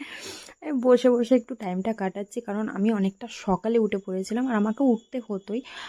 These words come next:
আর সকালবেলা উঠেই যে আমাকে কাজে লেগে যেতে হয় আমার আর ভালো লাগছিল না। সেই কারণে বসে বসে একটু ক্যামেরার সামনে নাটক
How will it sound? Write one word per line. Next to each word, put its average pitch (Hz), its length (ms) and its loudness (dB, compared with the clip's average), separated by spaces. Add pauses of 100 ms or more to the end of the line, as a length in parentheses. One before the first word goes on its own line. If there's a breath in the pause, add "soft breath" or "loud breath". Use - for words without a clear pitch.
(120 loud breath)
আর 202 60 -12
সকালবেলা 202 480 -4
উঠেই 226 400 4
যে 247 80 6
আমাকে 240 280 4
কাজে 208 280 0
লেগে 220 280 4
যেতে 208 200 -2
হয় 208 180 0
আমার 185 240 0
আর 185 140 2
ভালো 190 280 2
লাগছিল 196 380 2
না। 190 220 2
সেই 214 220 -4
কারণে 214 280 -6
বসে 190 260 -2
বসে 185 240 -2
একটু 196 180 -8
ক্যামেরার 170 400 -6
সামনে 185 360 -2
নাটক 175 280 -4